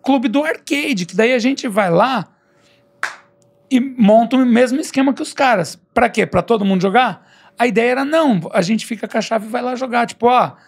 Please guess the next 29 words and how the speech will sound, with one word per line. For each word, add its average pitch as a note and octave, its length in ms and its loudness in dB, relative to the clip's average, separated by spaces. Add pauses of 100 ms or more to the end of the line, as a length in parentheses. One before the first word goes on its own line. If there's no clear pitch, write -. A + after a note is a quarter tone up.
(220)
esse G#3 260 -2
sábado G#3+ 340 2
aqui G#3 160 -6
tô - 120 -12
sem A#3 220 -6
fazer A3 240 -2
nada, G#3+ 240 0
vou A#3+ 100 -6
lá A#3+ 100 -8
jogar B3 200 -4
um A#3+ 180 0
arcade, G3+ 560 -6 (360)
que - 80 -2
era E3 100 0
a - 20 0
nossa F#3+ 240 -2
infância. G3+ 520 -2 (880)
Então C4+ 280 4
eu D#4 100 2
tinha B3 340 0
já G3+ 120 2
umas F#3 200 2
cinco G#3+ 320 -2
máquinas, G#3+ 460 2
o F#3 40 -8
Kleber F#3+ 300 0
mais F#3 200 0
umas G3 200 0
cinco. B3+ 440 -6